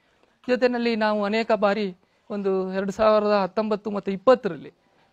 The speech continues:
ಸ-, ಸರ್, ನಮ್ಮ ಮಾಲಿಂಗಪ್ಪ ಅವರು ನಮ್ಮ ಸರ್ ಆಗಿದ್ರು ಸಹ, ಗುರುಗಳಾಗಿದ್ರು ಇಲ್ಲಿಗೆ ಭೇಟಿ ಕೊಟ್ಟಿರ್ಲಿಲ್ಲ. ಎರಡ್ ಸಾವಿರದ ಒಂಬೈ-, ಹತ್ತೊಂಬತ್ತು ಮತ್ತು ಇಪ್ಪತ್ತರಲ್ಲಿ ಮೂರ್ನಾಲ್ಕು ಸರಿ ಭೇಟಿ ಕೊಟ್ಟ ನಂತರದಲ್ಲಿ ನನಗೆ ಇಲ್ಲಿ ಅನೇಕ ವಿಚಾರಗಳು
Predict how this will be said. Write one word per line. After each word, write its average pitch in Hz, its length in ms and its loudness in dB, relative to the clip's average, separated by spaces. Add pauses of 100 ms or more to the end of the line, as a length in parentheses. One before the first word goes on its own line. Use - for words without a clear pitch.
(160)
ಸ-, - 280 -10
ಸರ್, 233 240 0
ನಮ್ಮ 233 180 0
ಮಾಲಿಂಗಪ್ಪ 226 440 0
ಅವರು 233 220 4
ನಮ್ಮ 220 180 -2
ಸರ್ 202 200 0
ಆಗಿದ್ರು 220 480 0
ಸಹ, 214 160 0
ಗುರುಗಳಾಗಿದ್ರು 214 920 0
ಇಲ್ಲಿಗೆ 196 260 -6
ಭೇಟಿ 214 280 -2
ಕೊಟ್ಟಿರ್ಲಿಲ್ಲ. 202 580 -4 (300)
ಎರಡ್ 220 140 -2
ಸಾವಿರದ 240 220 -2
ಒಂಬೈ-, 226 240 0
ಹತ್ತೊಂಬತ್ತು 226 580 0
ಮತ್ತು 214 200 -2
ಇಪ್ಪತ್ತರಲ್ಲಿ 226 680 -2 (260)
ಮೂರ್ನಾಲ್ಕು 233 440 0
ಸರಿ 220 120 -2
ಭೇಟಿ 262 340 0
ಕೊಟ್ಟ 208 220 -4
ನಂತರದಲ್ಲಿ 214 840 -6 (440)
ನನಗೆ 220 460 -2 (340)
ಇಲ್ಲಿ 226 180 -4
ಅನೇಕ 254 520 0
ವಿಚಾರಗಳು 226 680 0